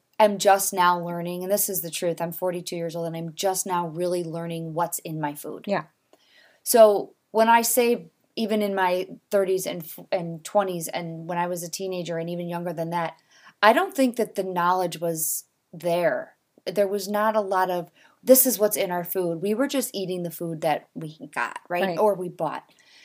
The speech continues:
Speaker 1: And I'll tell you that just this year, and my daughter is twelve in seventh grade, just last week, they had a whole section in health about food labels.
Speaker 2: Oh, wow.
Speaker 1: And I was blown away by that because I don't think I ever had a section de-,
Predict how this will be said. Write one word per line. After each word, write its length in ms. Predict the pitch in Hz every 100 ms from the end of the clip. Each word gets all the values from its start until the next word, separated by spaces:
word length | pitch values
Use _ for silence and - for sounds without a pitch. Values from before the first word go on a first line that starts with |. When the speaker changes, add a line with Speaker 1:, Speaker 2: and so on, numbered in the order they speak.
| -
Speaker 1:
And 100 | 220
I'll 100 | 226
tell 160 | 233 269
you 140 | 240
that 300 | 208 185 - _ _ - 165
just 480 | 160 240 220 -
this 280 | 226 247 -
year, 120 | 214 185
and 160 | 175
my 100 | 170
daughter 280 | 170 170 175
is 120 | 170
twelve 380 | - 185 165 156
in 140 | 160
seventh 380 | 156 165 160 -
grade, 320 | - 160 156 - _ _ _ -
just 320 | 208 208 -
last 300 | 202 190 -
week, 180 | 185 156
they 80 | 175
had 160 | 165
a 60 | 165
whole 640 | - - 190 185 185 180 _
section 500 | - 180 170 - 160
in 140 | 160
health 300 | 151 156 147 -
about 300 | 156 151 -
food 200 | 165 156
labels. 500 | 131 - - - - _ _ _ -
Speaker 2:
Oh, 160 | 254 277
wow. 320 | 170 196 247
Speaker 1:
And 160 | 220
I 80 | 226
was 220 | 220 214
blown 460 | 175 214 208 220 269
away 320 | 311 202 196
by 180 | 185 160
that 200 | 151 -
because 220 | 190 196 165
I 160 | 202
don't 220 | 254 277
think 280 | - 220 202
I 180 | 175 175 -
ever 300 | 196 180 180
had 420 | 180 165 156 156 180
a 60 |
section 580 | 165 - 165 - 175 165
de-, 140 | 156